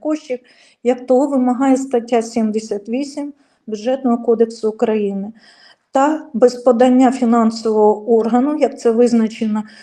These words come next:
пунктом один постанови Кабінету Міністрів від одинадцятого березня двадцять другого року номер двісті п'ятдесят два. Враховуючи порушення вказаних норм,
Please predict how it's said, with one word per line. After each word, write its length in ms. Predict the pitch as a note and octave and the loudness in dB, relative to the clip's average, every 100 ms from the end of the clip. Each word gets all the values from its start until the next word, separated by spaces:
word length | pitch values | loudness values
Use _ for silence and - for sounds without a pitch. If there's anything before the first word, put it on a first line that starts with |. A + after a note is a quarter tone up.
| _ - | _ 2
пунктом 400 | A#3 A3+ G#3+ G#3+ | 2 4 0 2
один 320 | G#3+ C#4 C#4 | 2 0 0
постанови 600 | - A3+ A3+ A3 G#3+ G3+ | -4 0 2 2 2 -2
Кабінету 540 | G#3+ G3+ G#3+ G#3+ A3 | -4 -2 -2 -2 -2
Міністрів 540 | G#3+ A3 A3 A3 G#3 G3+ | 0 2 0 0 -4 0
від 320 | A3+ A3+ - _ _ _ _ - | 0 -2 -12 _ _ _ _ -4
одинадцятого 920 | G#3 A#3+ A#3 G#3+ - - A3 A3 G#3+ - G#3+ | 2 4 4 0 -6 0 4 4 0 -6 -4
березня 500 | G#3+ G#3 G3+ A3 G#3 | 0 0 0 -2 0
двадцять 400 | A3 A3 G#3+ G3+ | 0 0 0 0
другого 360 | G#3+ G#3 G#3+ | 2 4 4
року 320 | B3+ C#4 B3+ | 4 2 0
номер 360 | A#3+ A3 A#3+ A#3+ | 2 4 2 0
двісті 380 | F3+ G#3+ - G#3 | -4 -8 -8 -14
п'ятдесят 540 | - G#3+ G#3+ G#3+ G3+ | -8 -8 -6 -6 -6
два. 280 | G3 G3+ F#3+ _ _ _ _ _ _ - | -10 -12 -12 _ _ _ _ _ _ -4
Враховуючи 880 | A3+ C#4 C#4 E4+ E4 - D4+ C#4 C#4 - - - | 0 2 2 4 2 0 4 4 4 -6 -8 0
порушення 720 | C#4 A3+ A3 A#3 A3 A3 A3 | 0 0 -4 -4 -2 -4 -4
вказаних 560 | - C4+ C4+ C4 C4 G#3+ | 0 0 2 0 0 0
норм, 280 | G#3 G#3 | -2 -2